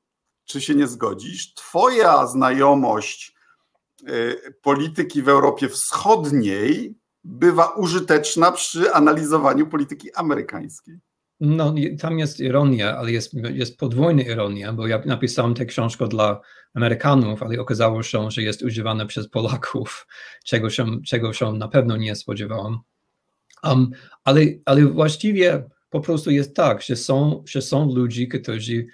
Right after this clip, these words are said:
Speaker 2: przeżyli pewne rzeczy i zostali po sobie, um, użyteczne książki czy, czy pomysły. I ja po prostu, i, i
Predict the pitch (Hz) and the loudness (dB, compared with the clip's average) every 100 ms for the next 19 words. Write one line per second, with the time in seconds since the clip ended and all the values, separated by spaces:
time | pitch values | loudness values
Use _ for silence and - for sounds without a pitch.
0 | _ - 135 120 127 131 127 120 120 110 | _ -6 -2 2 2 2 0 -2 -2 -4
1 | 95 - 113 120 120 120 113 - 113 117 | -8 -8 -8 -6 -6 -8 -8 -6 -4 -2
2 | 117 117 117 107 107 110 123 127 - - | -4 -8 -6 -8 -4 -2 -2 -4 -10 -20
3 | _ - 113 113 147 131 120 120 113 - | _ -2 0 0 0 0 2 0 -2 -2
4 | 117 - 127 113 - - - - 117 107 | -4 -2 -2 -2 -6 -8 -8 -6 -4 -4
5 | - 104 127 135 139 - 107 117 - - | -6 -6 0 2 2 0 -8 -8 -12 -18
6 | - 127 143 147 147 147 147 131 127 - | -2 2 2 2 0 0 2 0 0 -4
7 | _ _ 147 143 151 | _ _ -6 -4 -8